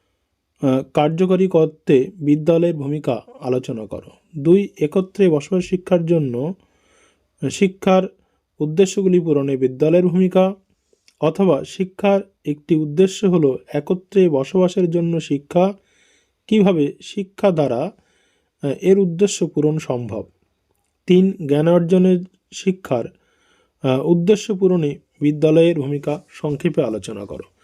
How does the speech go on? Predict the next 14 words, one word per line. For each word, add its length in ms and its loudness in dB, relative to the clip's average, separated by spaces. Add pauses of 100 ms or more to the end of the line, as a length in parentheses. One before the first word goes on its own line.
(500)
এখান 260 0
থেকে 160 0
প্রথম 360 -2
যে 60 2
তিনটি 340 0
প্রশ্ন 380 0
তার 200 -2 (100)
থেকে 180 4
কিন্তু 300 -2
একটি 240 -6
আসার 140 -8
সম্ভাবনা 560 -6
প্রবল। 400 2 (840)
এছাড়া 500 2